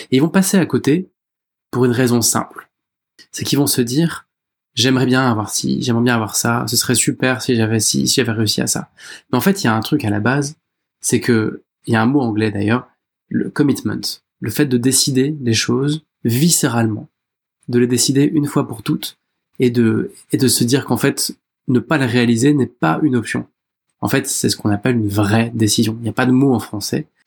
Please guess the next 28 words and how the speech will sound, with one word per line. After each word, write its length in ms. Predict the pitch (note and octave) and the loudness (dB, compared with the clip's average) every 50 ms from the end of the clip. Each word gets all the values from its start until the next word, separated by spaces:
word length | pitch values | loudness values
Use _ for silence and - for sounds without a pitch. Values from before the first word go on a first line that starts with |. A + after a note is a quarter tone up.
| _ - - _ - | _ -20 -12 _ 0
Et 60 | C#3+ | 2
donc, 280 | D3 D3 C#3+ - - - | 2 2 0 -2 -10 -4
la 160 | - C3+ B2 | -2 -2 -2
prise 240 | - - - G3+ F#3 | -2 0 0 2 2
de 60 | E3+ | 2
décision, 640 | C#3+ C#3 C3 - - C#3+ C3+ D3 D#3+ F3+ G3 F#3+ - _ _ - | 0 0 -2 0 0 0 2 2 0 0 -2 -6 -8 _ _ -4
elle 140 | B2+ A#2+ | 0 0
est 60 | B2 A#2 | 0 0
vraiment 360 | A#2+ C#3 D3 D#3 D#3 D3+ _ _ _ - | 0 0 0 0 -2 -4 _ _ _ -4
primordiale. 680 | - - F3+ F3 D3+ C3 C3 A#2 A#2 A2 A#2+ A#2 _ _ _ _ _ _ _ _ _ _ _ - | 0 2 2 2 2 0 0 0 0 -2 -2 -4 _ _ _ _ _ _ _ _ _ _ _ -8
Au 80 | - A#2+ | -6 -4
final, 540 | - - F3+ F3 F3+ F3+ D#3 C#3 - - _ _ _ _ _ _ _ _ _ - | 0 2 2 4 4 4 2 0 -2 -6 _ _ _ _ _ _ _ _ _ -14
il 60 | - A#2 | -12 -12
y 20 | |
a 80 | A2 - _ _ | -12 -12 _ _
quasiment 480 | - G3+ G3 E3 C#3+ D#3 C3+ A#2+ A2+ - | 0 2 2 4 2 2 0 -2 -6 -4
personne 480 | - F3 D3 - - - F3 F3 E3+ D3+ | -4 -4 -4 -4 -2 0 2 2 2 0
qui 140 | - - A#2+ | 0 0 -2
a 40 | G#2+ | -2
décidé 720 | A2+ A2+ - F3+ E3+ E3+ - - C#3+ B2 A#2+ A#2+ G#2+ - - _ _ _ _ _ _ _ _ _ _ - | 0 0 0 0 0 0 -4 -6 -4 0 0 0 -2 -2 -10 _ _ _ _ _ _ _ _ _ _ -6
de 100 | - A2+ | -6 -6
trouver 440 | - - - - - F3 D#3+ C3+ C#3+ | -6 -6 -6 -2 0 2 2 2 2
un 140 | C3+ B2 A#2 | 2 2 0
boulot 340 | A2+ A2 A#2 A2+ A#2 A#2+ | 0 0 -2 0 -2 -2
qui 180 | A#2+ - - B2+ | -4 -2 -2 -2
fera 180 | A#2 - - A#2 | -2 -2 -2 -2
son 140 | A#2 - A2+ | 0 0 0
bonheur. 280 | A2 A2 G#2 - - | 0 0 -2 -2 -6